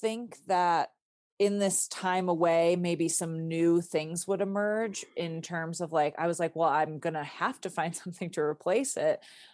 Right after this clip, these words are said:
Um, and I haven't. This is, like, the blessing and the curse of working in so many different mediums. It's like, well, a lot of times when I'm dancing a lot, I don't make and finish quilts. And I've made and finished a few quilts in the last few months. I've taught, I've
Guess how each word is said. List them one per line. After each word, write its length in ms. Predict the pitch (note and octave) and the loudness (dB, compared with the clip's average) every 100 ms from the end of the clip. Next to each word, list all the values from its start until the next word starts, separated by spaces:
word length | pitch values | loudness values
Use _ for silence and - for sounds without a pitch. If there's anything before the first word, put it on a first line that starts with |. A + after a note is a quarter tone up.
| - | -4
Um, 380 | F3+ F3+ F3+ F#3 | 0 0 0 -2
and 120 | F#3+ | -2
I 60 | G#3+ | -2
haven't. 520 | A3 A#3 E4 C#3 B2+ - - | -2 -2 -2 -6 -6 -8 -2
This 140 | G3+ | 0
is, 140 | G#3 | 2
like, 180 | G#3 G3 | 2 2
the 160 | F3+ D#3+ _ | 0 -2 _
blessing 380 | - E3+ E3+ F3+ | 0 0 0 -6
and 100 | E3 | -4
the 60 | D#3 | -8
curse 360 | - E3 E3 | -2 0 2
of 120 | E3 D#3+ | 0 2
working 300 | E3 F3 D#3+ | 2 0 -2
in 100 | D#3 | -2
so 180 | - | -2
many 180 | D#3+ D#3 | -2 0
different 320 | D3 - D3+ C3+ | 0 -2 -4 -2
mediums. 540 | D#3 D#3 C#3+ C#3 D3 | 2 4 4 2 0
It's 200 | D#3 - | 0 2
like, 340 | C#3 C3+ - _ | 2 2 0 _
well, 240 | D#3 F#3+ | 0 0
a 40 | A3+ | 2
lot 160 | G3 | 2
of 80 | G3 | 2
times 240 | F#3+ G3 F3+ | -2 -4 -2
when 100 | F#3 | -2
I'm 120 | F3 | -2
dancing 440 | D3+ D#3+ F3 G3 | -2 -2 -4 -2
a 80 | F#3+ | 0
lot, 240 | F#3 F3+ C3 | 2 4 2
I 80 | |
don't 260 | D#3+ F3 - | 0 -2 -4
make 280 | D#3+ E3+ F3 | -4 -2 -2
and 120 | F3 | -6
finish 260 | - F3+ F3 | -4 -4 -6
quilts. 440 | - A#3 D#3+ - | 0 2 2 -2
And 100 | D#3+ | -4
I've 180 | D#3 D3 | -4 -4
made 260 | C#3+ D#3 F#3+ | -2 0 2
and 120 | F#3+ | 0
finished 300 | F#3+ F#3+ F#3+ | -2 -4 -6
a 40 | F#3 | -8
few 200 | G3 G3 | -4 -4
quilts 340 | - A#3 A#3 | 0 -2 -2
in 80 | E3+ | -6
the 60 | D3 | -4
last 280 | C#3+ D3 | -4 -6
few 140 | - B2+ | -6 -6
months. 260 | A#2+ G#2+ D#3 | -8 -6 -6
I've 120 | C3+ | -6
taught, 460 | - G#3+ G#3 E3+ - | -2 2 4 4 2
I've 200 | D3 | -2